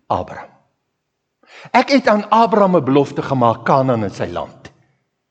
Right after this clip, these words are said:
Ek het aan Isak 'n belofte gemaak, Kanaan in sy land. Ek het aan Jakob 'n belofte gemaak,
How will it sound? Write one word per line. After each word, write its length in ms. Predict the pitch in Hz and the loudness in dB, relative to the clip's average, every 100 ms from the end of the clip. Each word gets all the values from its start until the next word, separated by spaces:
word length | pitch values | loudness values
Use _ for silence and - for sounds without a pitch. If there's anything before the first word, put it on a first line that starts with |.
| _ _ - | _ _ -4
Ek 180 | 208 202 | -2 0
het 180 | 240 233 | 0 2
aan 180 | 214 - | 0 -2
Isak 440 | 294 262 220 170 147 | -2 0 0 -2 -2
'n 60 | |
belofte 420 | 117 110 92 - | 0 0 0 -6
gemaak, 420 | - 113 101 95 - | -8 -4 -4 -4 -4
Kanaan 380 | 117 120 113 | -2 0 -2
in 60 | 107 | -4
sy 180 | - 90 | -6 -6
land. 320 | 101 113 - - - - | -6 -8 -10 -20 -12 -6
Ek 140 | 135 | -4
het 140 | 151 - | -2 -2
aan 180 | 127 - | -4 -4
Jakob 500 | - 143 - 120 - | 0 0 0 -4 -6
'n 80 | 92 | -10
belofte 380 | 95 95 - | -8 -10 -12
gemaak, 480 | - - 90 - - | -16 -14 -12 -14 -16